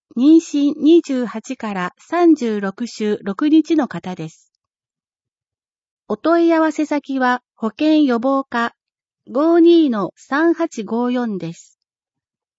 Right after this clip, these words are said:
一宮市民会館などの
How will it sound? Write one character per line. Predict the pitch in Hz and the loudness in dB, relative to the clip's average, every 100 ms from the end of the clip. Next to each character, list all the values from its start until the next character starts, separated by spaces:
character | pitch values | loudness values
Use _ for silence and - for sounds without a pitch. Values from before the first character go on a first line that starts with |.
| _ _ _ _ _ _ _ _ _ _ _ _ _ _ _ _ | _ _ _ _ _ _ _ _ _ _ _ _ _ _ _ _
一 | 233 - 349 | -12 -6 -2
宮 | 370 359 302 247 | 0 2 2 2
市 | 220 220 | -2 -2
民 | 269 320 320 | 2 4 4
会 | 339 330 | 2 0
館 | 294 247 233 | -2 -4 -2
な | 233 | -4
ど | 220 202 | -4 -4
の | 185 175 | -4 -6